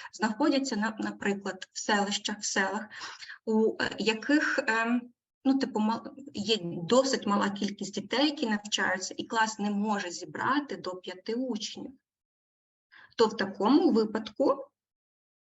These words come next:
їм стовідсотково за законом, а, а,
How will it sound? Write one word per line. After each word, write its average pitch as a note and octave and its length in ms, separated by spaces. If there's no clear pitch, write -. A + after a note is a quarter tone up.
їм A3 640
стовідсотково G3+ 880
за D#3 100
законом, C4 600
а, F#3+ 60
а, F#3 320